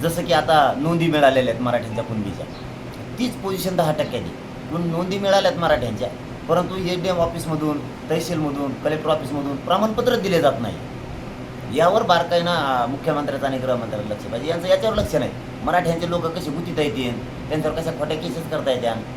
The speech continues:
त्यांना, अ, म्हणजे गृहमंत्र्यांनी पदाचा गैरवापर करून कसं मराठ्यांना बेजार करायचं, याच्यातच त्यांचा वेळ चालला.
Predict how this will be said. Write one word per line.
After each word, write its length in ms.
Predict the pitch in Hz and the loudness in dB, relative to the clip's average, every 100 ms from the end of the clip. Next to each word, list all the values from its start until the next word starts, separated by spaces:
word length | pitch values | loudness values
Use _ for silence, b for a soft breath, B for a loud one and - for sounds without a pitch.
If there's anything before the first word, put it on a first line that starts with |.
| - - - | -10 -8 0
त्यांना, 560 | 156 156 151 139 117 117 - 127 127 | 2 6 8 8 4 0 -6 -10 -6
अ, 60 | 95 95 92 82 - - - | -2 0 0 -2 -4 -6 -6
म्हणजे 200 | 123 139 | -4 -4
गृहमंत्र्यांनी 640 | 127 165 170 160 160 160 | 2 4 4 0 0 0
पदाचा 300 | 156 156 156 | 0 0 2
गैरवापर 420 | 147 151 151 143 - | 0 2 2 0 -2
करून 200 | 151 151 | -2 -2
कसं 280 | 151 131 | -2 -2
मराठ्यांना 440 | 143 143 139 143 139 | -2 0 0 0 0
बेजार 260 | 131 127 | 2 2
करायचं, 220 | 127 131 147 | 0 -2 0
याच्यातच 340 | 190 220 214 | -2 -2 -2
त्यांचा 220 | 185 151 | 0 0
वेळ 220 | 135 120 | 0 0
चालला. 220 | - 85 | -2 -6